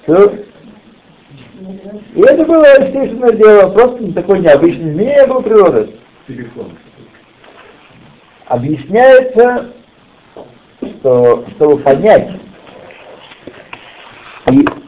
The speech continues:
Speaker 1: узнать, признать чудо, и чтобы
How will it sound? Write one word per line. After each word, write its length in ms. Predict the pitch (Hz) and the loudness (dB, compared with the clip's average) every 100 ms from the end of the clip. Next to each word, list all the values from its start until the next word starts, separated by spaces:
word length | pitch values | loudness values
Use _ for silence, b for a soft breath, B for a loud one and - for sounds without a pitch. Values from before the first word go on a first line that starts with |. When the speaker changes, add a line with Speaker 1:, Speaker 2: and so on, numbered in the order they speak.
| _ _ _ - | _ _ _ -6
Speaker 1:
узнать, 540 | 131 123 202 143 - | -4 0 2 2 0
признать 540 | 147 143 175 170 - | 0 2 4 2 2
чудо, 520 | - 131 285 123 92 92 - - - - - - - - - - - - - - - - - - - - - - - - - - - - - - - - - - - - | -2 2 4 4 2 -4 -16 -20 -20 -20 -20 -20 -20 -20 -20 -20 -20 -20 -20 -20 -20 -20 -20 -20 -20 -20 -20 -20 -20 -20 -20 -20 -20 -20 -20 -20 -20 -20 -20 -20 -14 -4
и 140 | - | -4
чтобы 760 | 123 196 190 190 190 190 190 | 0 0 4 4 6 4 2